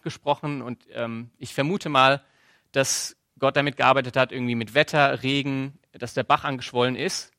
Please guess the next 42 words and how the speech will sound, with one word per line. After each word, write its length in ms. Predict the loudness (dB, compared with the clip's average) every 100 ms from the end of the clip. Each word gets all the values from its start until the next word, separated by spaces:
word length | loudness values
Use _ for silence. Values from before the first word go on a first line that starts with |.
| _
es 100 | -10
richtig 260 | -8 -8
schlammig 380 | 2 2 2 -4
wurde 240 | -2 0 0
und 120 | -4
die 100 | 0
eisernen 340 | 0 0 -2
Wagen 220 | 0 -2
stecken 320 | -4 -8 -8 -10
geblieben 320 | -12 -14 -14
sind. 280 | -16 -20 _ _ _ _ _ _ _
Ist 160 | -8 -6
eine 80 | -2
Vermutung, 580 | 0 0 -2 -2 -4 -4
könnte 260 | -6 -6
so 100 | -8
sein, 260 | 0 2 2
muss 200 | -2 -6
nicht 120 | -10
so 80 | -8
sein. 320 | 0 0 0 -6 _ -8
Auf 140 | -2
jeden 140 | 0 2
Fall 160 | 2
hat 140 | 2 2
Gott 100 | -2
einfach 200 | -2 -4
nochmal 200 | -2 0
mehr 160 | 0
Möglichkeiten 560 | 0 -2 -6 0 0 0
und 80 | -4
hat 140 | -4
den 80 | -6
Vorteil 420 | 2 2 4 2
der 100 | 2
Kanaaniter 520 | -2 -4 -2 -2 -2
ausgeschaltet 720 | -2 -2 -4 0 0 0 -10 _ _ _ _ _ _ _ _ _ -4
und 180 | -2 2
hat 160 | 0
sie 80 | 0
in 80 | -4
Verwirrung 520 | -4 -2 0 -2 -4